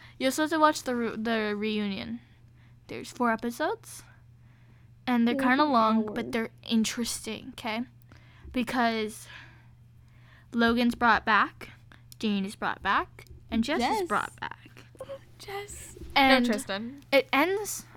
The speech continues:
Speaker 1: on a very interesting note. And I don't wanna spoil it.
Speaker 2: Doesn't
Speaker 1: For
Speaker 2: she have,
Speaker 1: Trin.
Speaker 2: like, a baby?
Speaker 1: Um, for those who haven't watched Gilmore Girls, no, she hasn't. Um,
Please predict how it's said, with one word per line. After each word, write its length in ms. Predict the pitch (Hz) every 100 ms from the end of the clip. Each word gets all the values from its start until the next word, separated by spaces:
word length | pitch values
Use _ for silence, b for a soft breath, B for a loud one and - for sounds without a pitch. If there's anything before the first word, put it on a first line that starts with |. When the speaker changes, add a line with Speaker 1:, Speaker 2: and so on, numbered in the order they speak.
| -
Speaker 1:
on 180 | 254
a 60 | 254
very 380 | 233 247 277 294
interesting 760 | 277 247 - - - - 196 202
note. 380 | 196 - - - B B B - - - - - b b b -
And 100 | 247
I 80 | 233
don't 180 | 214 196
wanna 140 | 233
spoil 320 | 240 302 381
it. 140 | - - b b b b
Speaker 2:
Doesn't 180 | - 269
Speaker 1:
For 60 | 415
Speaker 2:
she 120 | 508
have, 100 | 494
Speaker 1:
Trin. 100 | 453
Speaker 2:
like, 120 | 392
a 40 | 254
baby? 440 | 139 123 285 302 b b b b b - - b b b b - - - -
Speaker 1:
Um, 280 | 254 233 208
for 200 | - 277
those 340 | 226 247 254
who 100 | -
haven't 340 | 247 240 240 233
watched 320 | 220 226 -
Gilmore 300 | 233 208 208
Girls, 440 | 208 202 254 - - B B -
no, 180 | 247 214
she 240 | - -
hasn't. 640 | 247 285 277 - - - - - - - - - - - - - B B B B B 277
Um, 380 | 247 226 202